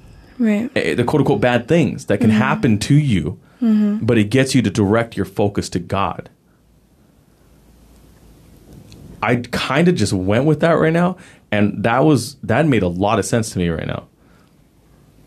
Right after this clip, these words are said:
Speaker 2: That makes sense?
Speaker 1: Yeah.
Speaker 2: That was crazy.
Speaker 1: Yeah.
Speaker 2: I wasn't even gonna go to that direction. Scott Savage, free shout out, bro.
Speaker 1: <laughs>
Speaker 2: Um,
Speaker 1: What's the, uh, what was the other part of that verse?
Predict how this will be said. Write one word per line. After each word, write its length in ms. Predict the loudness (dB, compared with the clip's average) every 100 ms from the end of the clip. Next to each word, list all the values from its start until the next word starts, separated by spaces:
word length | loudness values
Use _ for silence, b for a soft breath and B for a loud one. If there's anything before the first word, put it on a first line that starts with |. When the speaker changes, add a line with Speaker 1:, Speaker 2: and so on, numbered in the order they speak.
| -20 -8 0
Speaker 2:
That 80 |
makes 200 | 2 2
sense? 320 | 2 2 0 -4 _ _
Speaker 1:
Yeah. 280 | 0 0 -2 -4
Speaker 2:
That 100 | -2
was 140 | 0 0
crazy. 500 | 2 2 2 -2 -6 -18 -4
Speaker 1:
Yeah. 320 | 0 2 2 0
Speaker 2:
I 60 |
wasn't 220 | 2 2 4
even 120 | 2
gonna 40 |
go 140 | 2 2
to 60 | 2
that 140 | 0
direction. 520 | 0 -2 -2 -8 -12
Scott 320 | -10 -6 -4
Savage, 600 | -4 -2 -2 -2 -4 -10 -14 B B B 0
free 220 | 2 2
shout 360 | 0 -2 -4
out, 240 | -8 -10 -6
bro. 420 | -2 0 -2 -6 b b
Speaker 1:
<laughs> 320 | 0 2 2 0
Speaker 2:
Um, 420 | 0 0 -2 -8 -20 -14 B B B
Speaker 1:
What's 220 | 2 4
the, 180 | 4 2 2
uh, 180 | -2 -4 -4
what 160 | 0 2
was 300 | 4 2 -2
the 680 | -2 0 0 0 -2 -6 -6
other 160 | -4 -4
part 240 | -2 -2
of 80 | 0
that 200 | -2 -4
verse? 340 | -4 -6 -12